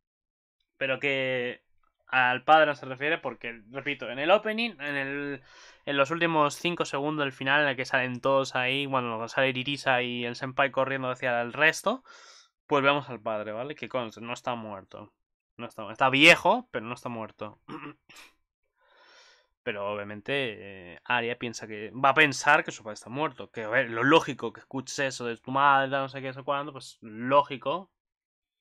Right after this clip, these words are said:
que sea, y que no tenga relación, entre comillas, con la abuela, pues de parte de, de, del marido, pues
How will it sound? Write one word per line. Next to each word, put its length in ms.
que 120
sea, 240
y 160
que 100
no 140
tenga 200
relación, 540
entre 140
comillas, 380
con 220
la 80
abuela, 500
pues 260
de 360
parte 320
de, 360
de, 460
del 880
marido, 480
pues 340